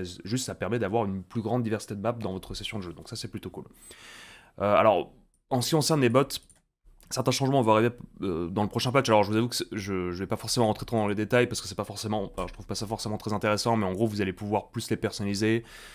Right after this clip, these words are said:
euh, choisir des items, euh, par exemple qui vont, enfin choisir des items et tout, euh, qui vont équiper ou des perks, et cetera. Donc euh, un peu plus les personnaliser en quelque sorte.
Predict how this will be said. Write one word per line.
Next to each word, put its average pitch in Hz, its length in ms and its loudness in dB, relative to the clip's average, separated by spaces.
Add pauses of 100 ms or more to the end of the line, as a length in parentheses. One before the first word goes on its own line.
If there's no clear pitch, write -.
(300)
euh, 87 520 0
choisir 104 440 0
des 95 200 -4
items, 104 460 0
euh, 92 460 -2
par 90 200 -4
exemple 95 220 -4
qui - 140 -14
vont, 92 880 -8
enfin 87 220 -12 (300)
choisir 104 240 -4
des 92 160 -4
items 101 320 -2
et 87 40 -6
tout, 104 260 -6
euh, 90 100 -4
qui 92 180 -14
vont 92 120 -6
équiper 101 540 -4
ou 95 180 -6
des 92 80 -6
perks, 107 220 -6
et 104 80 -10
cetera. 98 360 -4 (600)
Donc 92 200 -10
euh, 90 240 -2
un 90 100 -2
peu 92 140 -6
plus 120 240 -4
les - 80 -2
personnaliser 113 560 0
en 104 80 -2
quelque 98 240 -6
sorte. - 360 -2